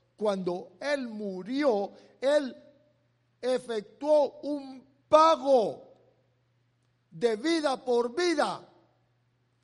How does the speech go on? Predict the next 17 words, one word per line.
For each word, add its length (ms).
a 140
todo 400
aquel 460
que 160
recibe 1120
a 240
Cristo 580
el 120
Señor 800
en 260
su 280
corazón. 1040
Mire, 560
invisiblemente 1600
en 220
lo 80
espiritual, 1120